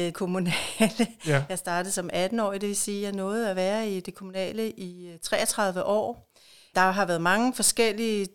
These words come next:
Speaker 1: titler, men, men, men en, en, en stor del af tiden har jeg været social sagsbehandler. Og det er jo der, hvor jeg har, har været noget for mennesker.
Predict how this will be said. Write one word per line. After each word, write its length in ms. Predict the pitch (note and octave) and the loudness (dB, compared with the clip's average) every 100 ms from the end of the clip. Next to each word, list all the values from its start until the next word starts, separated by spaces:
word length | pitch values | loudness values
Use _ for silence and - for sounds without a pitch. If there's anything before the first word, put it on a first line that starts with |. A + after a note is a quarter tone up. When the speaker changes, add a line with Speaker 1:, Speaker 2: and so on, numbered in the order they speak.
| - | -4
Speaker 1:
titler, 500 | - A#3 A#3 A#3+ A3 | 0 0 2 2 2
men, 340 | A3 G3 F3+ | 0 -2 -4
men, 320 | F#3+ F#3 F3 F3+ | -4 -4 -6 -6
men 160 | F#3 | -6
en, 360 | - G3 G3 F3+ | -4 -2 -2 -4
en, 300 | F#3 F3+ E3 | -4 -6 -8
en 80 | F3+ | -4
stor 300 | - C4 A#3+ | 2 4 2
del 360 | A3+ A3 G3 G3+ | 0 -4 -2 -4
af 120 | F#3+ | -2
tiden 360 | - A#3 G#3+ | 0 0 -2
har 120 | G#3+ G3 | -2 -2
jeg 180 | F3 | -2
været 160 | E3+ E3 | -4 -4
social 320 | F3+ - G3+ | -2 -2 0
sagsbehandler. 760 | - G#3+ G#3+ - A#3+ A3+ - A#3+ - - | -2 -2 -4 -6 -6 -6 -8 -12 -12 -2
Og 180 | G3 - | 0 4
det 60 | |
er 60 | G#3+ | 4
jo 60 | G#3+ | 4
der, 160 | G#3+ G3 | 4 2
hvor 120 | F#3+ | 2
jeg 180 | F#3+ F#3+ | 0 -2
har, 400 | A3 G3+ F#3+ E3+ | -2 0 0 -2
har 120 | F#3 | -2
været 380 | F3 F3 F#3 G#3 | 0 0 0 0
noget 340 | F#3+ F#3 G3 | -2 -2 -2
for 120 | G#3 G#3 | -4 -4
mennesker. 500 | F3 F#3+ - A3+ | -2 -2 -4 -6